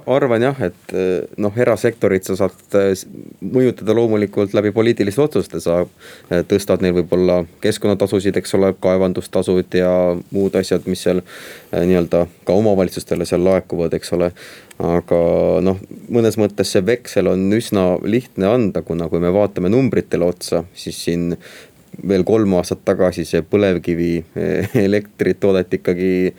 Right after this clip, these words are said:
kõvasti rohkem, kui Eestis elektrit üldse kokku vaja oli, eks ole, et üheksa koma midagi, üheksa pool teravatt-tundi vist. Ja noh,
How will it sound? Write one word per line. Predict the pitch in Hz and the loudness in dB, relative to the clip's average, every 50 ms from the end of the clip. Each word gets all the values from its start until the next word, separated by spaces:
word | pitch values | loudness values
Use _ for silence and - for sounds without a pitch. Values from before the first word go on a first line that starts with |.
| - - - - _ | -12 -20 -20 -8 _
kõvasti | - 113 110 104 - - - 123 | 0 2 2 0 0 0 0 2
rohkem, | 123 120 - - 107 98 | 2 0 0 -2 -2 0
kui | 95 98 95 104 | 0 2 2 2
Eestis | 113 117 - - 92 90 | 2 0 -2 -4 -4 -2
elektrit | 104 98 107 104 - 98 98 - 98 98 | 0 0 0 0 -2 -4 -2 -2 -2 -2
üldse | - - 95 | 0 0 0
kokku | 104 113 - - - 90 | 0 0 0 -2 -2 0
vaja | 95 110 110 95 87 | 2 2 2 0 0
oli, | 76 - - | -2 -4 -8
eks | - - - | -12 -12 -12
ole, | 80 80 82 - | -10 -10 -6 -2
et | - | 0
üheksa | 95 92 87 87 - 90 87 | 0 0 0 0 -2 -4 -2
koma | 87 87 87 87 87 90 - - - - - - - | -2 0 -2 -2 -2 -4 -8 -16 -20 -20 -18 -4 -2
midagi, | 90 87 87 82 - - | 0 2 2 0 0 0
üheksa | 110 110 107 - 117 98 | 0 0 0 0 -2 0
pool | 101 120 113 107 95 90 82 - | 0 2 2 2 2 0 -2 -2
teravatt-tundi | - - 95 90 87 87 87 - - - 92 90 87 82 85 78 | -2 0 0 2 0 0 -2 -4 -2 -2 -2 -2 0 -2 -4 -6
vist. | 87 - - - - - - _ _ | -6 -8 -12 -16 -20 -20 -20 _ _
Ja | - 90 | 0 2
noh, | 92 101 104 | 2 2 2